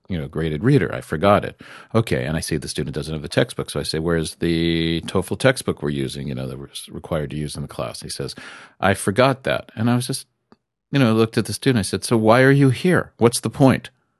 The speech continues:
Right? And I got very upset, uh, because it's exactly what you said, just, you know, doing nothing, just,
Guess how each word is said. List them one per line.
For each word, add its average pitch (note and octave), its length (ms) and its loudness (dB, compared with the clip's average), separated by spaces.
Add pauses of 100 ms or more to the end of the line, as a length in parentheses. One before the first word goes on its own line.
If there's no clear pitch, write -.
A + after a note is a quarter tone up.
(960)
Right? G2 260 4
And F#2+ 300 2 (180)
I G2 120 2
got F#2+ 280 2
very E2+ 260 2
upset, F2+ 480 2 (120)
uh, F2 140 -2 (320)
because F2 520 2
it's - 200 -10
exactly A2+ 420 0
what E2 200 -2
you F2 60 -8
said, - 300 -2
just, - 220 -8 (300)
you G#2+ 80 -4
know, D#2 200 -6 (100)
doing C#3+ 240 8
nothing, C3+ 340 2
just, - 240 -4